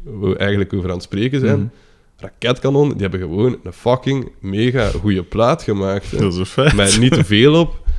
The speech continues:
Speaker 1: niet te weinig op,
Speaker 2: Mhm.
Speaker 1: doordacht. En door die mensen ook super hard aan gewerkt. Allee, dat is
Speaker 2: Tuurlijk.
Speaker 1: niet zomaar iets dat gratis en voor niks uit een of andere hemel komt gevallen.
Speaker 2: Nee, tuurlijk niet.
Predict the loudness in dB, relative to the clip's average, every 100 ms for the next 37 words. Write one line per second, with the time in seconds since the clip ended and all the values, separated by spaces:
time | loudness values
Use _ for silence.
0 | -2 -6 -2 0 2 2 2 4 4 2
1 | 0 -8 -4 -2 0 -2 2 2 2 2
2 | 2 0 -6 -8 _ -2 0 0 0 0
3 | 0 -2 -6 -8 _ -12 -12 -12 -20 -20
4 | _ -10 -8 2 4 4 2 2 2 2
5 | 2 -2 -2 0 2 2 0 -6 -4 -2
6 | 0 -4 -8 -14 -2 -2 0 0 2 2
7 | 2 2 2 2 0 -4 -2 -2 -4 -2
8 | 0 2 0 -4 -4 -4 -4 -4 -2 -2
9 | -4 -6 -6 -4 -4 -2 -2 -4 -2 -4
10 | -4 -6 -4 -2 0 -2 -2 -4 -2 -6
11 | -4 0 2 0 0 -2 0 -2 -2